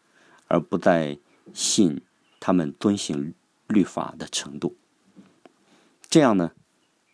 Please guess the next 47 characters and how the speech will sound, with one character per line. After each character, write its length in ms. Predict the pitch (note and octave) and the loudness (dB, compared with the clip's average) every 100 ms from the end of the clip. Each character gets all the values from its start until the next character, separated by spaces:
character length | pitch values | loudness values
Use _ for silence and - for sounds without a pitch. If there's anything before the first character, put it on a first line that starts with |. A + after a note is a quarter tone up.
| _ _ _ | _ _ _
因 180 | - A#2+ | 4 4
着 100 | C3 | 4
信 380 | - - C3 G2 | 0 2 4 4
就 200 | G2+ E2+ | 0 -2
废 380 | - - D3 F#2 | -4 0 2 2
了 160 | D#2 | -2
律 160 | D#2 G2 | 0 -2
法 220 | - - | -2 -10
吗？ 200 | - - _ _ _ _ _ _ | -10 -12 _ _ _ _ _ _
保 140 | D2 | -2
罗 160 | C#2+ D#2 | -2 -4
说 360 | - E2 D#2 - _ _ | -4 -4 -4 -6 _ _
也 140 | D2+ C#2+ | -8 -6
没 220 | C2+ E2+ | -2 0
有， 140 | - - _ _ _ _ _ _ _ | 0 -6 _ _ _ _ _ _ _
也 140 | E2+ | 0
是 260 | D#2+ - F#2 | 0 0 -2
坚 280 | - A#2+ A#2 | 0 0 0
固 140 | A#2 | 0
律 120 | G2 | -2
法。 260 | D#2 - - _ _ _ _ _ - | -4 -10 -20 _ _ _ _ _ -2
因 140 | F#2+ | 0
为 100 | G2+ | 2
呢， 260 | F#2+ F2 E2+ _ _ _ - | 0 -2 -8 _ _ _ -6
基 160 | B2+ | -4
督 240 | B2 B2 A#2+ | 0 0 0
是 240 | - G2 | -2 -4
完 320 | D2 D2+ F#2+ | -4 -4 -6
全 280 | - - D#2 | -6 -10 -10
遵 300 | - B2 B2+ | -2 -2 -2
行 240 | - C#2+ | -6 -8
了 80 | C#2 | -6
律 160 | D#2 C#2+ | -4 -6
法， 200 | - - _ - | -8 -16 _ -14
才 200 | - F2+ | -2 2
为 120 | G#2 | 2
我 180 | D#2+ C#2 | 0 -6
们 220 | C#2+ D2 _ _ _ _ _ _ _ _ | -10 -12 _ _ _ _ _ _ _ _
开 160 | - G2 | -4 -2
辟 240 | - - | -2 -4
了 140 | E2 | -4
这 140 | D2 E2 | -4 -4
又 240 | E2+ F2+ | 0 0
真 260 | D2 E2+ E2 | 0 -4 0
又 140 | F2+ | -2
活 380 | - - - - | -2 -10 -12 -8
的 140 | D#2+ | -8